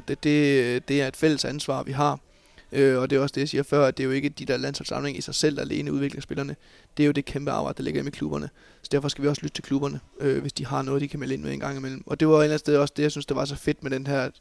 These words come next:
det vi gjorde med nul femerne. Vi kunne jo ikke nå at se de nul femmer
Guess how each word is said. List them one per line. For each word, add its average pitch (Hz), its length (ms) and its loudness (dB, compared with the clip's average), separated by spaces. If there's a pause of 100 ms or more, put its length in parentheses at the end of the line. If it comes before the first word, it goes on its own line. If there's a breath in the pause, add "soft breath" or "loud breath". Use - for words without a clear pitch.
(180)
det 135 140 -2
vi 135 60 -4
gjorde 135 260 0
med 170 80 0
nul 139 180 4
femerne. 139 320 0 (720 loud breath)
Vi 156 60 -4
kunne 165 180 8
jo 156 60 12
ikke 165 160 8
nå 156 100 6
at 135 60 4
se 135 140 2
de 135 100 -2
nul 131 180 -2
femmer 127 360 -4